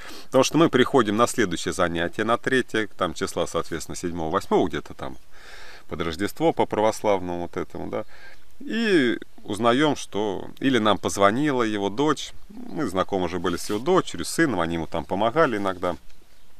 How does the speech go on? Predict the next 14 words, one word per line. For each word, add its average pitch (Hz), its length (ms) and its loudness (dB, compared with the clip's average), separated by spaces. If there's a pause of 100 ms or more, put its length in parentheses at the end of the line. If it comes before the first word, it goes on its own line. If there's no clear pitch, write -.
(720)
И 190 80 -2
мы 214 100 2
узнаём, 127 400 6
что - 180 -2
вот 92 100 -2
такая 101 320 0
с - 100 -10
ним - 100 -6
судьба. 85 280 -4
Ему 170 120 0
было 101 160 0
сорок 92 280 -2
два 110 180 2
года, 135 400 0